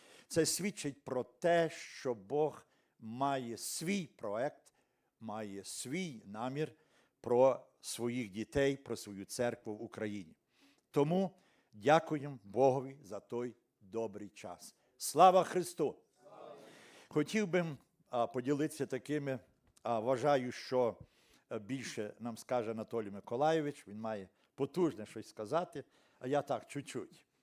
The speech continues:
чуть-чуть, так. От. Я вірю, що дім молитви — це унікальна річ, і це не просто, е, сакральна будівля, як це буває ортодоксальних, от, християн, вони дуже благовіють,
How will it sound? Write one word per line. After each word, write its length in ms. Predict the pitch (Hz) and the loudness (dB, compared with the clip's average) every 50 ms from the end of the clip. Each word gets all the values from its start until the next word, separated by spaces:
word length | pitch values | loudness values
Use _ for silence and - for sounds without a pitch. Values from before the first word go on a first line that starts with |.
| _ _ _ | _ _ _
чуть-чуть, 600 | - 131 123 - - - 85 - - - - - | -10 -10 -10 -8 -10 -16 -16 -16 -18 -20 -20 -18
так. 280 | - - - - - - _ _ _ _ - - - _ _ _ _ | -18 -18 -18 -20 -20 -20 _ _ _ _ -20 -20 -20 _ _ _ _
От. 200 | - 98 90 80 - _ - | -16 -14 -14 -14 -16 _ -20
Я 260 | - 107 143 170 175 | -4 0 2 2 2
вірю, 380 | 165 202 233 226 175 160 151 131 | 2 0 0 0 0 0 -2 -2
що 440 | - - - 170 151 143 139 120 104 104 | -4 -4 0 2 2 2 2 0 -2 -6
дім 160 | 113 139 135 131 | -10 -8 -6 -4
молитви — 520 | 135 143 165 202 196 - - 120 113 98 - _ _ _ | -4 -2 -2 -2 -4 -6 -8 -12 -12 -12 -14 _ _ _
це 360 | - - 170 151 135 - - - | -4 0 0 0 0 0 -4 -8
унікальна 840 | 147 156 147 147 - - - 180 180 165 156 127 104 101 110 127 | -8 -8 -8 -10 -10 -2 2 2 2 2 2 -2 -4 -6 -6 -6
річ, 400 | 160 202 180 - - - - _ _ _ _ _ _ _ _ _ _ _ _ _ _ _ _ _ _ - | -6 -8 -10 -10 -12 -18 -20 _ _ _ _ _ _ _ _ _ _ _ _ _ _ _ _ _ _ -12
і 380 | 123 123 123 123 123 123 113 - | -8 -8 -6 -6 -6 -8 -10 -8
це 140 | - 151 143 | -6 -6 -6
не 100 | 143 131 | -6 -6
просто, 500 | - 175 208 214 - - - 156 135 123 - _ _ _ _ - - | -4 -2 -2 -2 -2 -2 -2 -2 -2 -2 -6 _ _ _ _ -12 -10
е, 80 | 120 | -8
сакральна 680 | - - - 147 - - 160 170 170 170 160 143 135 131 | -4 -2 -2 -2 0 0 2 4 4 2 2 0 -4 -8
будівля, 800 | 117 120 117 110 113 165 208 214 202 190 170 170 160 151 131 - - | -8 -8 -10 -10 -10 -8 -4 -4 -4 0 0 0 0 0 -2 -8 -14
як 200 | - 113 - - | -12 -12 -12 -8
це 140 | - 131 120 | -6 -6 -4
буває 480 | 113 113 110 117 117 113 110 110 107 - _ - - - | -4 -2 -2 0 0 0 -2 -4 -6 -8 _ -14 -2 0
ортодоксальних, 960 | 127 113 110 - 117 110 110 - - - 160 170 170 165 156 151 143 - - - - - _ _ | 0 2 2 2 2 2 2 0 2 4 4 4 4 2 -2 -6 -8 -10 -14 -20 -20 -20 _ _
от, 220 | - 139 131 117 - | -6 -4 -4 -4 -6
християн, 800 | - 151 139 131 - - 139 131 139 143 139 139 131 127 120 - _ _ _ _ | -4 -4 -4 -4 -4 -6 -2 0 2 2 2 2 0 -4 -10 -14 _ _ _ _
вони 300 | - 98 98 98 101 107 | -14 -12 -10 -8 -8 -6
дуже 340 | 107 110 135 139 123 107 117 | -2 0 0 0 2 0 -2
благовіють, 920 | 104 95 110 107 104 101 107 107 110 135 165 165 156 147 147 139 - - | 0 0 2 2 2 0 -2 -6 -6 -6 -4 -4 -4 -4 -4 -6 -6 -10